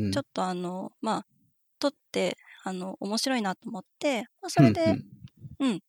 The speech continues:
Speaker 2: なんかフランス語は好きですね。喋れるとこまではいかないですけど、
Speaker 1: あー。
Speaker 2: はい。
Speaker 1: えー、あ、そうっすね。第二外国語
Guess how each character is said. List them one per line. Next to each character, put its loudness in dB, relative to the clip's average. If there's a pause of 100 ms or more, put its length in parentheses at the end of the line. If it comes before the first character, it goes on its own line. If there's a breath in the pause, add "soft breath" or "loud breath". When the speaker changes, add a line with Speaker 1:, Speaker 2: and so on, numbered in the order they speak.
(160)
Speaker 2:
な -2
ん -6
か 0
フ -4
ラ 2
ン -2
ス -4
語 -2
は 0
好 -6
き -6
で -4
す -6
ね。 -8
喋 2
れ 2
る 0
と -6
こ -20 (540)
ま 10
で 4
は -2
い -8
か 0
な -2
い -8
で -10
す 2
け 0
ど、 0
Speaker 1:
あ 0
ー。 4
Speaker 2:
は 2
い。 -8 (480 soft breath)
Speaker 1:
え -4
ー、 -4 (180)
あ、 -4
そ -8
う -8
っ -12
す -8
ね。 2
第 8
二 8
外 8
国 0
語 6